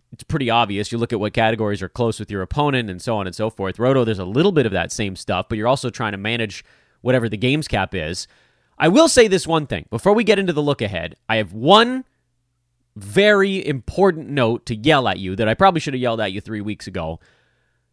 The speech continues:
For Roto Leaguers with a games cap, do not, under any circumstance, leave a game on the table unless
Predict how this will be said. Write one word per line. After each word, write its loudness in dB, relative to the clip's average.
For 4
Roto 8
Leaguers 0
with 2
a 6
games 2
cap, -2
do 4
not, 0
under 0
any 2
circumstance, -6
leave -2
a -2
game 0
on -2
the -2
table -2
unless 2